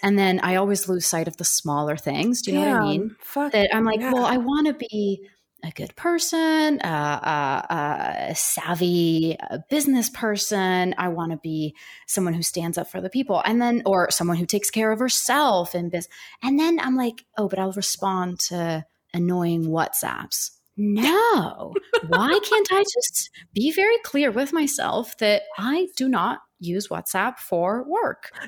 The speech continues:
Speaker 2: No.
Speaker 1: And if you want me, you can email me. And if you don't, that's your problem. <laughs>
Speaker 2: Wait, you know what's really,
Speaker 1: <laughs>
Speaker 2: like, at one point, um,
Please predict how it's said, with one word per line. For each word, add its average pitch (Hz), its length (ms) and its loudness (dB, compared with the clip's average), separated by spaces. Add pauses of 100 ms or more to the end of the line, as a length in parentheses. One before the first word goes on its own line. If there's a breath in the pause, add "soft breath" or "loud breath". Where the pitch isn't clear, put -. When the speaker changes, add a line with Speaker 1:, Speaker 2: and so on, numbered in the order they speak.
Speaker 2:
No. 381 240 4
Speaker 1:
And 285 120 4
if - 120 0
you 196 80 2
want 269 240 4
me, 392 60 4
you 403 80 4 (220)
can - 60 -6
email 190 260 2
me. 185 240 0
And 175 120 -2
if - 160 -6
you 165 160 -6
don't, 320 300 2 (420 loud breath)
that's 151 340 0
your 240 160 2
problem. 196 500 -2 (180)
<laughs> - 80 -2
Speaker 2:
Wait, 349 520 4
you 285 140 2
know 339 80 4
what's 480 360 6
really, 277 240 4
Speaker 1:
<laughs> 294 280 -2
Speaker 2:
like, 302 120 -2 (100)
at 285 200 -2
one 285 240 -2
point, 370 480 -4 (240)
um, 226 640 -2